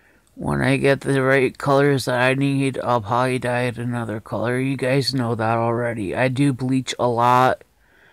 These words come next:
and my hair is not growing back as much as possible. So once I dye it black, I'll pol-, the, the, the black is permanent,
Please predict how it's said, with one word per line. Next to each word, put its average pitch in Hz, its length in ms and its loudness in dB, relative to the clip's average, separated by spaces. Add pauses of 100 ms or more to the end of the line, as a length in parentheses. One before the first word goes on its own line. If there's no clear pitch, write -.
(320)
and 123 720 0
my 123 260 0
hair 151 320 4
is 135 200 2
not 123 220 -2
growing 123 300 -2
back 113 440 -4
as 113 240 -4
much 110 320 -6
as 120 220 -4
possible. 123 720 -4 (1400)
So 220 300 6
once 226 320 6
I 220 140 8
dye 214 220 8
it 185 180 4
black, 175 540 4 (140)
I'll 151 220 4
pol-, 151 640 2 (100)
the, 165 260 4
the, 151 420 2 (100)
the 160 120 0
black 175 340 2
is 170 120 -6
permanent, 147 600 0